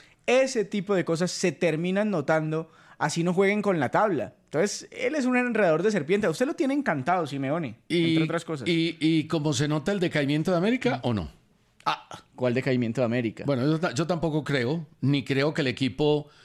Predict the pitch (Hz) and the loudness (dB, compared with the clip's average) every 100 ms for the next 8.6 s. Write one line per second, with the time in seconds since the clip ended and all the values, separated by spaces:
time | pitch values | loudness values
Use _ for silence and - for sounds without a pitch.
0 | - - 147 135 156 151 160 135 127 135 | -16 -2 -2 2 0 0 -2 0 0 0
1 | 135 151 147 147 151 143 147 131 127 156 | 0 2 2 0 -2 -2 -2 -2 -2 -2
2 | 147 127 127 120 104 143 170 151 127 143 | -2 0 0 0 0 0 2 2 0 0
3 | 147 131 95 82 - - - - 147 135 | 0 0 0 -6 -10 -18 -20 -6 -4 0
4 | 143 - 156 208 214 151 135 139 165 165 | 0 0 0 0 0 -2 0 -2 0 2
5 | 127 - 117 110 113 120 147 151 147 131 | 0 0 -2 0 0 0 0 0 0 -2
6 | 107 110 - - - - - 131 147 160 | 0 -2 -4 -16 -20 -20 -6 -2 0 0
7 | 160 190 190 202 185 143 127 160 180 104 | 0 0 2 2 0 0 2 2 2 0
8 | - _ _ - 208 180 | -4 _ _ -8 -6 -8